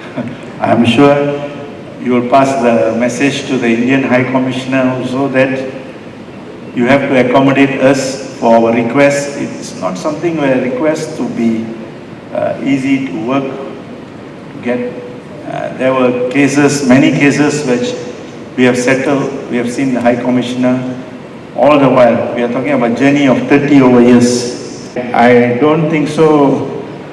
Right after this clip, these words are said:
anyone who's done that to open the embassies, to stretch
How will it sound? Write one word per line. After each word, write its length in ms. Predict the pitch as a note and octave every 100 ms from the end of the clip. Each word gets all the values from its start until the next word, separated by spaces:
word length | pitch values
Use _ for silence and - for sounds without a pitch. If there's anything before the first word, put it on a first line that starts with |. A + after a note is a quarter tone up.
| - -
anyone 360 | B2 C#3+ C#3+
who's 200 | C#3 B2 -
done 320 | C3+ C3+ C3+
that 640 | B2+ C#3 - - - -
to 140 | - A#2+
open 300 | A#2+ D#3+ C#3
the 120 | C3
embassies, 580 | B2 B2 C3+ - D#3 -
to 380 | - - - -
stretch 580 | G3+ F3+ G3+ G3+ -